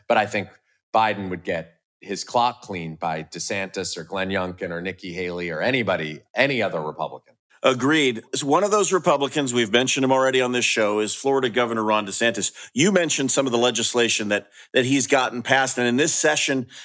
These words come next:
Speaker 2: he's been hitting home run after home run. It's like watching Aaron Judge sitting at, at a state house. DeSantis has proposed a new proposal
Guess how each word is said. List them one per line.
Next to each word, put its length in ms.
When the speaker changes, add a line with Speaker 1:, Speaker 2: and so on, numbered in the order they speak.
Speaker 2:
he's 160
been 200
hitting 260
home 320
run 240
after 320
home 260
run. 200
It's 140
like 160
watching 460
Aaron 380
Judge 560
sitting 400
at, 180
at 140
a 60
state 340
house. 340
DeSantis 640
has 200
proposed 640
a 40
new 360
proposal 880